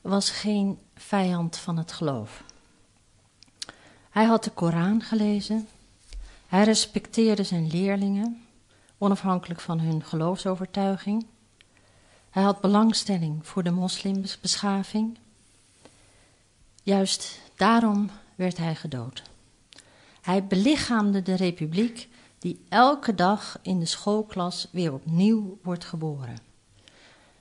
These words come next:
De vrijheid die wordt overgebracht en zich voortplant op school. Wij zullen onze vrijheid,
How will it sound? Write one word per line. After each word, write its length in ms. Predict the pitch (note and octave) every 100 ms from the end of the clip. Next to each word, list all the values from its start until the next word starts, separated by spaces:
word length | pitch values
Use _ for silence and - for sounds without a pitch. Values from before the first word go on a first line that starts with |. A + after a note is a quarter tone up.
| _
De 100 | D#3+
vrijheid 800 | - A3+ A3+ A3+ G3 F#3+ - -
die 140 | - E3
wordt 240 | C#3+ - -
overgebracht 840 | G3 G#3+ G3+ E3+ E3+ E3 - -
en 200 | - D#3
zich 240 | - C3 -
voortplant 680 | - G3 G3 - E3+ E3+
op 100 | -
school. 420 | - - D#3+ - - - _ _ _ _ _ _ _ _ _ _ - - - - _ _ _
Wij 500 | D#3+ G3+ B3 C#4+ C#4
zullen 340 | - - F#3+ F3
onze 280 | E3+ - -
vrijheid, 800 | - A3 G3+ D3 B2+ A#2+ -